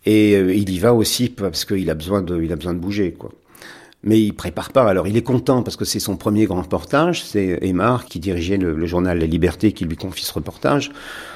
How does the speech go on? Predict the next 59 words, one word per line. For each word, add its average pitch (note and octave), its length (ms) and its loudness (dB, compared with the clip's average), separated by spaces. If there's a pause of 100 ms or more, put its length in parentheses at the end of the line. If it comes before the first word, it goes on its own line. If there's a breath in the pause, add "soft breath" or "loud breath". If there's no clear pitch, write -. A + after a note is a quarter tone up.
(160 loud breath)
Donc, G#2 320 -2
euh, - 40 -2
bon, D#2 160 -8 (460)
pour - 140 -12
lui, G2+ 100 -4
c'est E2+ 140 -6
extraordinaire. G2 680 0
Il E2 100 -6
est - 20 -8
sur D#2+ 180 -10
le D#2+ 80 -6
bateau, A2 720 0
il, F2 240 -2 (300 loud breath)
il E2+ 140 -6
a D#2+ 60 -2
de D2+ 80 -8
l'argent, G#2+ 800 0
euh, E2 140 -4 (400 loud breath)
et F#2+ 100 2
au F#2 80 2
bout F#2 100 -2
d'un F2+ 120 0
moment, G#2 240 2
il G2+ 100 2
se F2 60 -4
dit : « G#2 120 0
Mais F2+ 280 0 (280)
qu'est-ce - 220 -4
que G#2+ 80 -8
je F#2 100 -6
vais E2+ 80 -6
faire F#2+ 220 0
là-bas ? G#2+ 300 0 (180)
Qu'est-ce - 260 4
que B2 220 0
je G2 120 -2
vais A#2+ 200 2
étudier ? A#2+ 560 0
Qui D3 220 -2
je A2+ 80 -2
vais A2 80 0
rencontrer ? » B2 500 0
Il A2+ 40 0
s-, - 220 -2
il - 80 -8
savait A#2 240 2
pas. C#3+ 280 -2 (320 loud breath)
Et A2+ 80 2
donc, A#2+ 180 0
c'est B2 140 2
une A2+ 80 2
fois A2+ 160 2
sur G#2 180 -4
place F3+ 380 0
que, - 100 -4
bon, A2 300 0
il F#2 140 -2
a, G2 200 0
euh, E2 200 -4